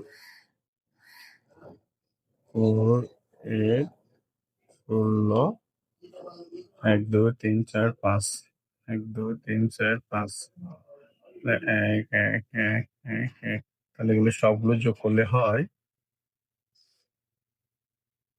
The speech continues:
ষোলো যোগ আট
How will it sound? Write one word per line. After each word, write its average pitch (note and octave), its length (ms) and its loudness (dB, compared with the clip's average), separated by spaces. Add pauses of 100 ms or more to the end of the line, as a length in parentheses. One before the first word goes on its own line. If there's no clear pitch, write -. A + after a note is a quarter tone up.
(1300)
ষোলো G#2+ 600 4 (260)
যোগ A2 460 4 (320)
আট G#2+ 360 0